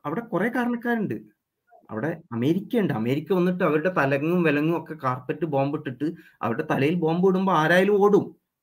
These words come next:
അത് അമേരിക്കയാണോ, അത് വലിയ ലിബറൽ രാജ്യമാണ്, അത് പിന്നെ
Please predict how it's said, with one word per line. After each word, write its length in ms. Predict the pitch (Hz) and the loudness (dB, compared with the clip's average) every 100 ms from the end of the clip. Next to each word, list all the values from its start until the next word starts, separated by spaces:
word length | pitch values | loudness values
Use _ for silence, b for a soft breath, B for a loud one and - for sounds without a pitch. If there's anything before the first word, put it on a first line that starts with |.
| _ _ - | _ _ -14
അത് 120 | 113 | -6
അമേരിക്കയാണോ, 1040 | 127 123 123 151 156 180 165 165 165 - - | -4 -2 -2 -4 -2 2 2 2 -2 -6 -4
അത് 80 | 147 | 0
വലിയ 280 | 147 160 165 | 2 4 4
ലിബറൽ 500 | 147 135 165 185 175 | 2 2 4 6 6
രാജ്യമാണ്, 640 | 151 139 165 151 139 143 - _ _ - | 4 4 2 2 0 -2 -6 _ _ -8
അത് 460 | 127 139 135 - | -4 -2 -2 -4
പിന്നെ 460 | - 127 120 120 | -6 -4 -2 -4